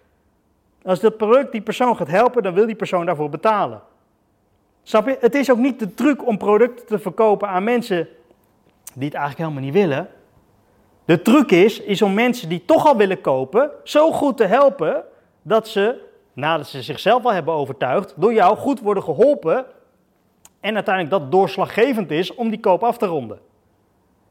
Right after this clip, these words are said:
Mensen die niet willen kopen, overtuigen om toch te laten kopen.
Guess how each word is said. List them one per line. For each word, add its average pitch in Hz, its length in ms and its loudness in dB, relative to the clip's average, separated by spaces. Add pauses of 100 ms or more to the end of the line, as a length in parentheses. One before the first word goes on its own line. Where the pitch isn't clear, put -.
(440)
Mensen 254 360 0
die 202 100 -2
niet 240 260 0
willen 240 240 4
kopen, 214 520 2 (120)
overtuigen 220 640 2
om 165 100 -8
toch 220 160 2
te 214 100 -2
laten 180 300 2
kopen. 220 440 0